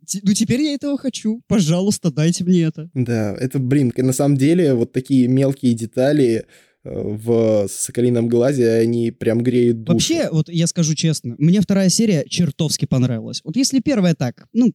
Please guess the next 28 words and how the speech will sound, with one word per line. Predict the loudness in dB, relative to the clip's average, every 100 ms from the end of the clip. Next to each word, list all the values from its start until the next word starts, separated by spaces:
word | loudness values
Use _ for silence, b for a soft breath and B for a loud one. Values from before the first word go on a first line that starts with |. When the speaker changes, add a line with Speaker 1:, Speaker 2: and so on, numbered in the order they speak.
| _
Speaker 1:
не | -2 2 2
шаляй-валяй, | 0 0 0 0 -2 -4
вот | -2 -4
вторая | 0 0 2 2
прям | 0 0 0
огонь. | -2 -6 -2 -2 -2
Я, | -6 -2 2 2 2 B B B -4
я | 0
ее, | 2 2
к |
сожалению, | 2 2 4 4 4
смотрел | 2 2 2 4
урывками, | 4 4 2 2 2 2 2
но | 4
мне | 4 4
безумно | 2 0 2 2 2 2
понравилось. | 0 0 -2 -6 -4
Вот | -2
буквально | 0 0 2 2
ни | 4 4
одного | 4 2 4 2
скучного | 2 2 2 2 0 0
эпизода, | 0 0 0 2
ни | 0
одного | 2 2 2
какого-то | 0 0 2 2
обычного | 2 0 0 0 0
эпизода. | -2 -2 -2 -4